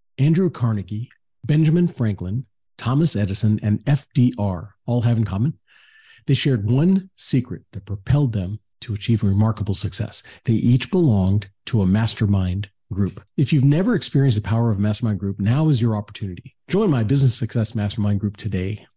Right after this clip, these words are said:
New cohorts are starting soon. To learn more, go to I B four E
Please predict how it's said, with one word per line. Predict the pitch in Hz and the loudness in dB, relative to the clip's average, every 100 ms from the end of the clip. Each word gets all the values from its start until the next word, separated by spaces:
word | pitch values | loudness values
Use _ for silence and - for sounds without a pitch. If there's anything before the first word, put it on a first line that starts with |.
| _ | _
New | 127 202 | 4 4
cohorts | - 156 117 131 120 | 2 0 2 0 0
are | 104 | -4
starting | - 104 101 | -2 -2 -4
soon. | - 90 85 _ _ | -4 -6 -8 _ _
To | - | -2
learn | 135 175 | 2 4
more, | 131 120 127 - | 4 2 0 -4
go | - 113 | -2 -2
to | 104 - | -2 -4
I | 113 160 | -2 2
B | 180 | 0
four | 180 170 | 0 -2
E | 113 101 104 | 0 -2 -4